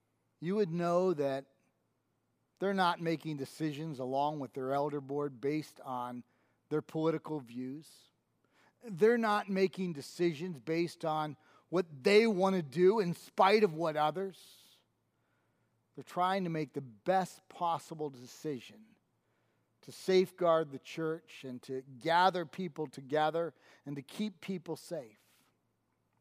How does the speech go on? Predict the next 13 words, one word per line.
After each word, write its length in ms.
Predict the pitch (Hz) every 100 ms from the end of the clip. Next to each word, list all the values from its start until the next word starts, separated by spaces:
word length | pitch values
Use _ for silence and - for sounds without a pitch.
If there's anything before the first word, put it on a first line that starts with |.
| _ _ _ _ _ _ _ _ _ _ _ _ _ _ - -
I'm 100 | 165
not 220 | 180 165
reckless, 640 | 156 143 - 139 - - _ _ _ _ _ _ _ _ _ _ _ _ _ _ -
but 100 | 151
I'm 120 | 165
also 320 | 170 160 -
not 200 | 151 147
afraid 400 | 131 - 156 143
of 120 | 123 -
covid 340 | 147 131 120
nineteen. 680 | 123 117 113 - 120 117 113 _ _ _ _ _ _ _ _ _ -
Not 340 | 175 165 _
personally. 680 | - 160 - - 110 - _